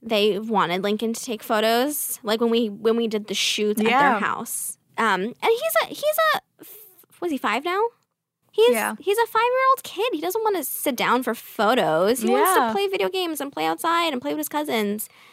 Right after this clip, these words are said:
Speaker 1: So
Speaker 2: Yeah.
Speaker 1: it's like, why are you making him do a hair shoot? <laughs>
Speaker 2: Yeah, exactly. So we completely agree with Kale for this. I think if Lincoln is going to be part of it, it's only fair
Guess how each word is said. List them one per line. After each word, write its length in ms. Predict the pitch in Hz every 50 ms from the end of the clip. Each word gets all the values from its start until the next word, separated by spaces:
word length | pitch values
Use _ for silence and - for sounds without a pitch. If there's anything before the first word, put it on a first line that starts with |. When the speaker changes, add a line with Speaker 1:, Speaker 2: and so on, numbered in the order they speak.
| - _ _ -
Speaker 1:
So 180 | 220 - -
Speaker 2:
Yeah. 80 | 453 -
Speaker 1:
it's 100 | 220 220
like, 200 | 440 453 453 - -
why 160 | 330 311 311 359
are 40 | 403
you 160 | 440 453 440
making 220 | 427 415 415 415 370
him 80 | 392 403
do 160 | 370 381 370
a 40 | 359
hair 220 | 311 339 349 392
shoot? 340 | 381 - - - - 392 - - - - - - - - -
<laughs> 160 | 370 302 339
Speaker 2:
Yeah, 340 | 226 240 302 349 349 233 220
exactly. 500 | 220 214 - 269 277 285 - 220 202 190
So 480 | 190 - - 226 226 214 214 214 214 - _
we 260 | - 196 240 247 254
completely 760 | 247 - 269 269 - - - 226 226 220 - 294 302 302 320 - -
agree 540 | 320 294 - 214 226 226 220 214 214 208 -
with 200 | - 208 208 -
Kale 340 | - - 190 185 170 170 185
for 220 | 208 - 180 170
this. 340 | - 92 107 - - - - -
I 160 | - 190 185 190
think 360 | - 208 185 185 196 - - _
if 180 | - 190 - -
Lincoln 380 | 202 214 202 - 202 196 196 -
is 220 | - 214 247 247
going 220 | - - 262 262
to 60 | 262 -
be 100 | 269 269
part 220 | - - 220 220
of 80 | 220 214
it, 200 | 220 214 202 - - - _ _ _ _ _ _ _
it's 100 | - -
only 220 | 247 226 220 214 208
fair 680 | - - - 202 196 196 196 208 226 247 277 277 -